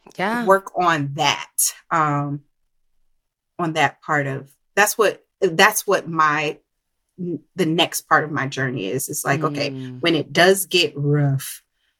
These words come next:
Speaker 2: how do I find joy in the small things or in the big things, whatever it is, and, um,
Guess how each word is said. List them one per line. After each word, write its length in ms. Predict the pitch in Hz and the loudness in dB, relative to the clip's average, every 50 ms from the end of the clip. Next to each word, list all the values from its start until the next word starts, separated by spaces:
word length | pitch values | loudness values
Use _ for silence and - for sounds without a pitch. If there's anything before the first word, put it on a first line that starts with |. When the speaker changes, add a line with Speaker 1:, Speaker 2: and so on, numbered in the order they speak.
| _ _ _ _ _ _ _ _ - | _ _ _ _ _ _ _ _ -14
Speaker 2:
how 240 | - - 208 185 | -8 -2 0 2
do 220 | 185 196 202 208 196 | 2 2 2 2 2
I 560 | 185 175 165 160 156 156 151 151 151 147 - _ _ _ _ _ _ _ | 2 2 2 2 0 0 -2 -6 -8 -12 -18 _ _ _ _ _ _ _
find 560 | - - 185 170 156 156 151 151 147 143 - _ - 143 | -6 -4 -2 0 2 2 0 0 -2 -4 -8 _ -16 -12
joy 480 | 139 - - 151 156 156 156 156 151 147 - | -8 -4 -2 0 2 2 2 2 2 0 0
in 160 | 156 156 151 147 | -2 0 0 0
the 320 | 147 147 147 143 143 139 - | 0 0 0 -2 -4 -6 -6
small 360 | - - - - 220 226 220 | -6 -6 -4 -4 -2 -2 -2
things 380 | 214 - 151 139 143 143 139 - | 0 0 2 2 2 0 0 2
or 140 | 185 190 202 | 2 2 4
in 100 | 202 202 | 4 2
the 80 | 190 | 0
big 240 | 180 - 170 170 165 | -2 -4 -4 -6 -6
things, 560 | - - 165 156 143 143 139 139 135 135 - | -4 0 2 2 4 4 2 0 0 -2 -4
whatever 300 | - 160 175 170 160 156 | -4 -2 0 0 0 0
it 140 | 147 135 131 | 0 0 0
is, 340 | 143 139 135 139 139 - - _ _ _ _ _ _ | 0 0 0 -2 -4 -6 -10 _ _ _ _ _ _
and, 380 | - 156 151 143 139 135 139 143 _ - | 0 2 2 2 2 0 -2 -4 _ -4
um, 500 | 143 147 143 139 131 123 120 117 - - | -2 0 0 2 0 0 -2 -4 -8 -14